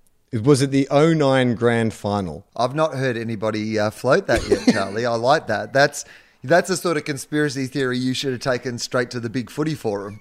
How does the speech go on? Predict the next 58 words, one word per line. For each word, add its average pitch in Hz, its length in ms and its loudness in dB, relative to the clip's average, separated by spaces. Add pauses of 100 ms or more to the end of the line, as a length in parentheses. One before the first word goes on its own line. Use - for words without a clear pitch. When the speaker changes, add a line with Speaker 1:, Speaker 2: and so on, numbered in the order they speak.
(160)
Speaker 1:
Yeah. 196 380 4 (340)
Speaker 2:
<laughs> 240 220 0
Even 202 240 4
on 170 140 6
our 180 280 6 (200)
ridiculous 170 540 2
podcast, 135 580 2
that 131 180 2
doesn't 139 260 2
feel 135 180 0
like 123 200 0
enough. 117 320 -2
I 147 100 4
feel 180 200 2
like 165 180 4
you 160 120 0
should 151 180 -2
have 139 100 -4
been 135 240 0 (320)
ringing 160 440 -2
S 165 220 -4
E 147 160 2
N 185 140 4
this 170 220 0
morning 131 380 -2
to 131 80 2
put 131 200 -2
that 131 180 2
one 120 200 -2
forward. 107 340 -2 (400)
Speaker 1:
Well, 151 140 6
I 165 100 6
didn't 220 240 2
see 156 260 0
much 147 220 -2
football 131 300 -6
this 117 180 -4
weekend. 117 560 -2
My 120 120 0
wife 123 340 0
arrived, 101 480 -2
and 107 160 -8
it's - 160 -12
harder 113 240 -2
to 92 100 -6
justify 101 560 -4
why 95 280 2
I'm 90 120 -4
getting 95 220 -2
up 85 100 -10
at - 100 -18
two 98 160 -2
A 92 160 0
M 90 220 -4
to - 140 -8
watch, 87 280 -6
you 101 60 -6
know, 90 220 -6